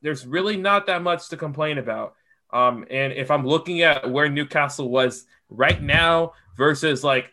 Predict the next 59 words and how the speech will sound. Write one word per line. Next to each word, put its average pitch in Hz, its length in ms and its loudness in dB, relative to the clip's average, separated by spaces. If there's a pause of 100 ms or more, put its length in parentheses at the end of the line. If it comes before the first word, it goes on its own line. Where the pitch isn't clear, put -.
(200)
where 151 200 0
Newcastle 160 540 0
was 147 360 2 (100)
two - 140 0
years 151 300 0
ago, 147 440 2 (320)
it's 151 240 -4
the, 139 260 -8
it's 151 200 -6
the 165 100 -6
same, 165 500 -2
it's 156 140 -8
the 165 60 -8
same 190 280 0
thing. 165 380 2
Like, 156 240 2
I, 165 300 4 (100)
I, 180 160 4
I 175 260 2
love 170 340 6
Rafa 156 280 0
Benitez. 151 460 0
I 127 100 -2
think 151 220 -6
he's 151 180 -6
a 147 40 -4
better 151 240 2
manager 143 280 -2
than 135 80 -10
Steve 139 320 -10
Bruce. 135 200 -6
I - 40 -4
don't 139 100 0
think 143 140 -4
anyone's 139 240 -4
arguing 143 320 0
with 117 100 -6
that. 123 180 2
But 120 100 -8
if 110 60 -12
you 123 100 -8
look 185 200 -2
at 202 120 0
his 196 180 0
body 170 360 2
work 165 280 -4
at 160 180 0
Newcastle, 135 720 -2 (200)
look 135 140 -4
at 165 60 -6
his 156 120 -4
bo-, 156 200 0
at 147 140 -2
Steve 175 260 -6
Bruce's 160 320 -6
body 143 300 2
work 135 220 -2
at 127 60 -8
Newcastle, 127 640 -2